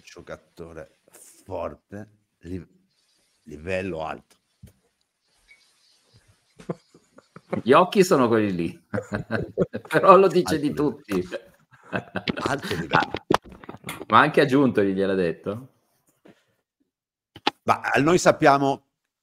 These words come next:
Speaker 1: una cosa che sapevamo in quelle ore. Allora, innanzitutto che la Juve fa di tutto per fare l'operazione, perché questo credo che se facciamo
Speaker 2: È
Speaker 1: mente
Speaker 2: chiaro.
Speaker 1: locale c'è McKennie e, e,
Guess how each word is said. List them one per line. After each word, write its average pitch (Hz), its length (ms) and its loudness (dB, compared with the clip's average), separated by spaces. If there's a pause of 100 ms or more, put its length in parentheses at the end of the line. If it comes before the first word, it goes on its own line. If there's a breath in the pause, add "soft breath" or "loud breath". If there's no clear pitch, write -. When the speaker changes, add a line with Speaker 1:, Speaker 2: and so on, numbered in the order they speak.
(360)
Speaker 1:
una 113 160 -10
cosa 147 200 -2
che 139 120 -4
sapevamo 139 580 2
in 120 80 0
quelle 123 280 4
ore. 143 420 4
Allora, 92 240 -8
innanzitutto 127 420 -4
che - 80 -8
la 117 80 2
Juve 160 240 2
fa 139 240 -2
di 127 240 -6
tutto 190 380 0
per 92 140 -4
fare 90 140 -8
l'operazione, 82 600 -12
perché 98 220 -10
questo 127 520 -4
credo 101 320 -2
che 101 280 -2
se 98 220 -6
facciamo - 600 -4
Speaker 2:
È 120 40 0
Speaker 1:
mente 113 180 0
Speaker 2:
chiaro. 151 80 2
Speaker 1:
locale 131 500 0 (640)
c'è 156 140 -2
McKennie 139 920 -2 (1120 loud breath)
e, 104 560 -4
e, - 0 -